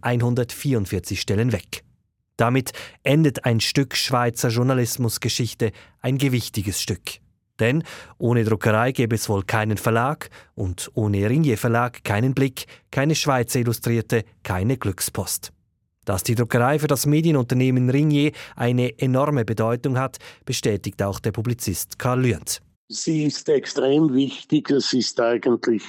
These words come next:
Speaker 2: was jetzt, äh, angekündigt ist, ein Kulturbruch, eine Geschichtswende, weil die Druckerei am Anfang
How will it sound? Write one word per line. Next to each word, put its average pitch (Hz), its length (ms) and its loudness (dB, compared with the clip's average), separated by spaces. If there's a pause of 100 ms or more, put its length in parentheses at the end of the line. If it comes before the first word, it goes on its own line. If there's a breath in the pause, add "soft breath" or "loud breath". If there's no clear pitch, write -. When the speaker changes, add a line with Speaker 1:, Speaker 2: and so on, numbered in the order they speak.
Speaker 2:
was 117 480 0
jetzt, - 520 -2
äh, 127 160 0
angekündigt 120 880 0
ist, - 400 -4 (400)
ein 113 240 0
Kulturbruch, 135 1400 -2
eine 113 260 0
Geschichtswende, 127 1300 -2 (560 loud breath)
weil 117 580 0
die 110 160 -4
Druckerei 117 1120 -2 (380)
am 117 180 -2
Anfang 117 840 0